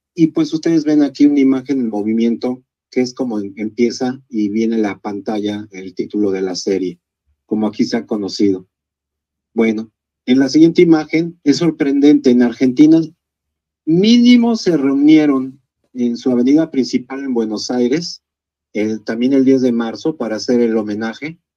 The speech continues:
a partir de las nueve de la mañana. Veinte mil fanáticos, Jaime, amigos, vean, era un gentío. Entonces,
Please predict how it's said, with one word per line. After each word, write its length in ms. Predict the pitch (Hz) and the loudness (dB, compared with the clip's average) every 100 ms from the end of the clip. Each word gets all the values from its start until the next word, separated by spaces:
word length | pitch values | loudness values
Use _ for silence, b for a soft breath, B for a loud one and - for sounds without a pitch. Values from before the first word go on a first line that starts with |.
| _ _ _ _ _ _ | _ _ _ _ _ _
a 160 | 107 | -12
partir 300 | 107 117 131 | -10 -6 2
de 40 | 131 | 2
las 160 | 120 | 2
nueve 160 | 113 123 | 0 0
de 80 | 120 | 0
la 100 | 113 | 0
mañana. 480 | 107 107 110 131 131 | -2 -4 -4 -6 -6
Veinte 480 | - 151 151 147 151 | -4 -2 -2 -2 0
mil 300 | 156 180 196 | 2 0 0
fanáticos, 800 | 185 170 170 165 160 147 127 120 | -4 -6 -6 -2 -4 -2 -4 -4
Jaime, 360 | 135 139 131 120 | -6 -4 0 0
amigos, 520 | 120 117 107 98 - _ _ | 0 0 -2 -6 -16 _ _
vean, 440 | 147 147 127 - _ | 0 0 -4 -8 _
era 180 | 165 185 | 2 2
un 220 | 196 190 | 2 -2
gentío. 840 | - - 165 151 147 185 170 120 - _ _ _ _ _ _ _ _ _ _ _ _ _ _ - | -4 -4 -2 0 -2 2 4 4 -2 _ _ _ _ _ _ _ _ _ _ _ _ _ _ -4
Entonces, 800 | 139 147 175 165 180 165 - | -4 -2 -4 0 0 0 -6